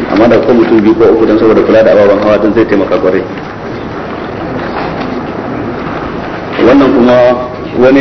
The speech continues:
yake cewa wai a gidan rediyon Jamus a yau an yi wata tambaya ko wata ta shafi fanninnikan harshen Hausa ne. Aka ba da bayanin cewa ni na yi bayanin cewa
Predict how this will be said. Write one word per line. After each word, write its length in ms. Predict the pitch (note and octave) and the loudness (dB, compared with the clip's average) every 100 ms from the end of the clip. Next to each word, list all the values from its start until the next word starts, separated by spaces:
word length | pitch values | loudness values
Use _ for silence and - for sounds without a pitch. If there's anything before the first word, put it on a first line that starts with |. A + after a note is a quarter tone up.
| C#3 | 4
yake 160 | C3 - | 2 4
cewa 320 | B2+ B2 A#2+ | 4 4 4
wai 320 | B2+ B2+ B2+ B2 - - - - - - - - - - - - - - - - - - - - | 4 4 2 -2 -8 -12 -12 -14 -12 -12 -12 -12 -12 -12 -12 -12 -12 -12 -12 -12 -12 -12 -10 -4
a 80 | - | -2
gidan 320 | G2+ A2+ A#2+ | 2 2 4
rediyon 320 | A#2+ A#2+ B2+ | 2 2 2
Jamus 320 | A#2 A#2+ A#2+ A2+ | 4 2 2 0
a 80 | G#2+ | 2
yau 240 | A2+ A2+ - | 4 4 4
an 100 | A#2 | 4
yi 80 | A#2 | 4
wata 160 | A#2 - | 4 2
tambaya 400 | A2 G#2 A#2 G#2+ - - - - - | 2 4 4 2 -2 -10 -12 -10 0
ko 60 | A#2+ | 2
wata 140 | A#2 A#2 | 2 0
ta 80 | |
shafi 240 | B2 A#2 A2+ | 0 0 2
fanninnikan 540 | A#2+ A#2 B2 A2+ G2+ | 2 4 4 4 2
harshen 240 | G#2+ G#2 G#2 | 2 2 2
Hausa 220 | A2 B2+ | 2 2
ne. 140 | B2 A2+ - - - - - - - - - - - - - | 2 0 -4 -12 -12 -14 -12 -12 -10 -10 -10 -12 -10 -10 -4
Aka 180 | G#2+ A2+ | 0 2
ba 160 | A2+ A#2 | 2 2
da 80 | |
bayanin 380 | G#2+ G#2+ A2 G#2+ | 2 4 4 2
cewa 400 | G#2+ A2 G#2 G2+ - - - - - - - - - - - - - - A2 | 2 2 4 2 -4 -10 -12 -14 -12 -12 -12 -12 -12 -12 -10 -4 -2 2 4
ni 180 | A2+ A#2+ | 4 4
na 140 | A#2+ A#2+ | 4 4
yi 100 | A#2+ | 2
bayanin 380 | A2+ A2 A2 G2+ | 4 4 2 2
cewa 320 | A2 G#2 | 2 4